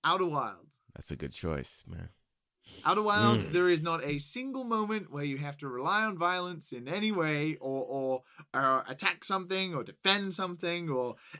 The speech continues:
Speaker 1: anything that is remote to what we consider, like, normal video game stuff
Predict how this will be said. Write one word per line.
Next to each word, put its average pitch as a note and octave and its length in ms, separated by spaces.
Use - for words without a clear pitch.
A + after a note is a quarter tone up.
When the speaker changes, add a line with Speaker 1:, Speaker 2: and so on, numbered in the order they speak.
Speaker 1:
anything A#3+ 440
that F#3 140
is D#3 140
remote E3+ 400
to E3+ 140
what D#3+ 260
we D3+ 180
consider, C#3 400
like, B2+ 380
normal G#3 460
video D#3+ 320
game C3 280
stuff C3+ 320